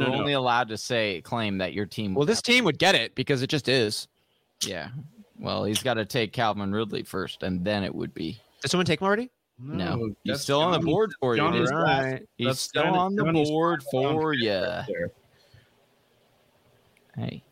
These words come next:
Speaker 1: What are you guys gonna eat tonight?
Speaker 3: Uh,
Speaker 2: Good question.
Speaker 3: uh,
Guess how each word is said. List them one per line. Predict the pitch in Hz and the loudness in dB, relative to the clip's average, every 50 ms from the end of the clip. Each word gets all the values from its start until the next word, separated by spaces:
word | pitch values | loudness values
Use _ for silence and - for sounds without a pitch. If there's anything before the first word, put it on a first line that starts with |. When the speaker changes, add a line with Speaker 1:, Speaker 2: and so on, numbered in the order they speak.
| _ _ _ _ _ _ _ _ _ _ _ _ _ - _ _ _ _ - _ _ _ - - - - - - - - - - | _ _ _ _ _ _ _ _ _ _ _ _ _ -20 _ _ _ _ -20 _ _ _ -12 -10 -10 -10 -10 -10 -14 -18 -12 -6
Speaker 1:
What | - 175 190 | -4 -2 0
are | |
you | 247 262 | 2 2
guys | 302 302 - | 2 2 2
gonna | - 285 262 196 151 - | 2 2 0 0 0 0
eat | - 160 202 196 - | 0 -2 -2 -2 -4
tonight? | - - 131 120 113 101 - - - - - - - - - - - - - - - - - - - - - - - - - - - - - - - - - - _ _ _ _ _ - | -4 -2 -2 0 -2 -2 -4 -4 -4 -4 -4 -4 -4 -4 -4 -2 -2 -4 -4 -8 -10 -14 -16 -20 -20 -20 -20 -20 -20 -20 -20 -20 -20 -20 -20 -20 -20 -20 -20 -20 _ _ _ _ _ -2
Speaker 3:
Uh, | 127 131 147 156 160 156 151 147 143 139 135 131 117 113 135 123 117 117 98 90 90 - - - - | 0 2 4 4 4 6 6 4 4 4 2 2 0 0 -2 -2 0 -2 -2 -2 -4 -6 -8 -8 -6
Speaker 2:
Good | - - - | -6 -6 -6
question. | - - - 120 | -4 -2 -2 0
Speaker 3:
uh, | 113 113 113 113 110 110 107 110 110 107 110 110 107 107 107 - - | 2 2 2 2 2 2 0 0 0 0 0 0 0 0 -2 -2 -4